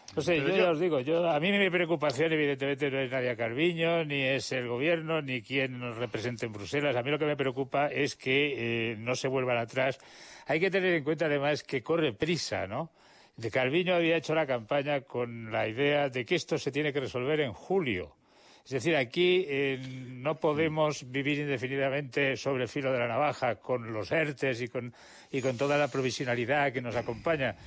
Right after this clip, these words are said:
Speaker 1: Tenemos, tienen, tienen que tomarse decisiones en Europa, decisiones que son necesariamente burocráticas, que requieren su tiempo, pero cuanto menos mejor.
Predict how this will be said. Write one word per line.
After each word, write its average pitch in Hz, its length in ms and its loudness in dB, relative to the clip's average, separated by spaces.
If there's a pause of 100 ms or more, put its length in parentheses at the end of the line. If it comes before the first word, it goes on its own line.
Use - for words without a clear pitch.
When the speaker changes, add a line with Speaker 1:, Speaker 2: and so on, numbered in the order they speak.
(160)
Speaker 1:
Tenemos, 131 280 -2
tienen, 156 340 0
tienen 165 240 0
que 165 80 0
tomarse 156 320 0
decisiones 131 500 -2
en 139 120 -2
Europa, 127 520 0 (240)
decisiones 131 480 -2
que 135 120 -2
son 170 180 0
necesariamente 156 920 0
burocráticas, 151 840 0
que 131 140 -2
requieren 156 480 0
su 147 160 -4
tiempo, 139 420 0
pero 123 180 -2
cuanto 120 380 -2
menos 139 420 -2
mejor. 131 460 0